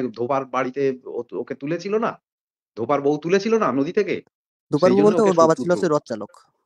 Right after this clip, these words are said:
Speaker 2: রথ
Speaker 1: আরে
Speaker 2: চালাতো
Speaker 1: ধোপা
Speaker 2: কুরুবংশে।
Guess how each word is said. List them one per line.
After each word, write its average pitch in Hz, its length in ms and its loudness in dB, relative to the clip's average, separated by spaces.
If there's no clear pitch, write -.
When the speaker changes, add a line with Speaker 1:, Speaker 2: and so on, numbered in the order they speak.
Speaker 2:
রথ 143 220 2
Speaker 1:
আরে 127 160 2
Speaker 2:
চালাতো 135 120 -4
Speaker 1:
ধোপা 127 240 0
Speaker 2:
কুরুবংশে। - 180 -4